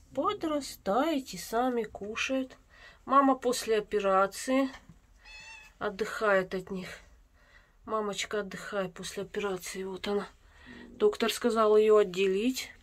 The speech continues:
Она дикая, кусается. Де-, ой ты, ой ты, ой ты. Мама щас после операции отдыхает, отдыхает мамка. Ой, уже п-,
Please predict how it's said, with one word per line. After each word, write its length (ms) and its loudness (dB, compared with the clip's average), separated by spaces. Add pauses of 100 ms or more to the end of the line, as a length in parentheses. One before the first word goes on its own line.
(720)
Она 280 -2
дикая, 440 0
кусается. 760 0 (1000)
Де-, 400 6
ой 240 4
ты, 220 0 (100)
ой 320 6
ты, 160 -2 (1000)
ой 200 4
ты. 280 -6 (840)
Мама 360 -2
щас 200 -4
после 360 -4
операции 640 -4
отдыхает, 1160 -4
отдыхает 840 -4
мамка. 420 -2
Ой, 280 6
уже 260 4
п-, 200 -10